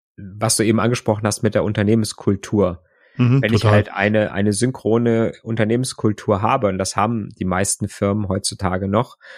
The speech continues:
Speaker 2: Mhm.
Speaker 1: äh, ne, wenn's jetzt mittags um zwei ist und ich, äh, will den Hommel erreichen, dann will ich Telefo-, wenn's Tel-, das Telefon in die Hand nehmen, seine Nummer rufen und dann erwarte ich, dass er dran geht, weil er an seinem Schreibtisch
Speaker 2: Mhm.
Speaker 1: zu sitzen hat. Ne?
Speaker 2: Mhm.
Speaker 1: Und, ähm, weil ich jetzt sofort irgend ihn was fragen will,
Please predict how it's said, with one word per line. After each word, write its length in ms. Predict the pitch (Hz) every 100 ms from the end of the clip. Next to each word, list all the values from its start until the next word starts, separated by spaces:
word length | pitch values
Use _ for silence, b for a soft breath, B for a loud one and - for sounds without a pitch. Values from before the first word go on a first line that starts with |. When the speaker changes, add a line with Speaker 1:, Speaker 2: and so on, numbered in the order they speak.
| B
Speaker 2:
Mhm. 260 | 117 113
Speaker 1:
äh, 220 | 113 107 104
ne, 320 | 104 127 101 65 60
wenn's 240 | 101 104
jetzt 240 | - 107 -
mittags 400 | 110 117 120 -
um 160 | 107
zwei 300 | 101 - 101
ist 260 | 110 131 151
und 160 | 90 110
ich, 260 | 107 -
äh, 400 | - 107 107 107
will 140 | 104 117
den 220 | 110 98
Hommel 240 | 113 131
erreichen, 460 | 92 98 110 135 135
dann 120 | 110
will 100 | 113
ich 160 | 120 -
Telefo-, 400 | 104 104 - 101
wenn's 220 | 104 -
Tel-, 180 | 113 80 101
das 120 | -
Telefon 380 | - 147 - 139
in 100 | 135
die 140 | 120
Hand 160 | 117 139
nehmen, 160 | 131
seine 200 | 110 104
Nummer 220 | 107 143
rufen 320 | 143 151 147 123
und 80 |
dann 100 | 113
erwarte 300 | 87 98 95
ich, 60 | -
dass 160 | 101 98
er 80 |
dran 260 | - 95 135
geht, 220 | 151 143
weil 100 | 110
er 60 | 92
an 80 | 110
seinem 160 | 104
Schreibtisch 420 | - 104 117 123
Speaker 2:
Mhm. 40 | -
Speaker 1:
zu 100 | 101
sitzen 320 | 101 - 92
hat. 180 | 90 - b b b b b b _ -
Ne? 200 | 101 107
Speaker 2:
Mhm. 160 | 107 98
Speaker 1:
Und, 340 | 95 101 -
ähm, 520 | 87 92 92 95 98 - -
weil 140 | 95
ich 80 | 98
jetzt 160 | 110
sofort 420 | - 95 101 120 90
irgend 280 | 104 104
ihn 160 | 98 104
was 180 | 101 -
fragen 400 | 92 90 127 117
will, 300 | 117 151